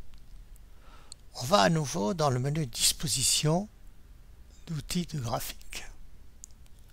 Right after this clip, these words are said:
On clique sur le pictogramme quadrillage et dans quadrillage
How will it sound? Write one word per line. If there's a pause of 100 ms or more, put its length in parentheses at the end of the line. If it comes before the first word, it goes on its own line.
(600)
On
clique
sur
le
pictogramme (200)
quadrillage (1500)
et
dans (180)
quadrillage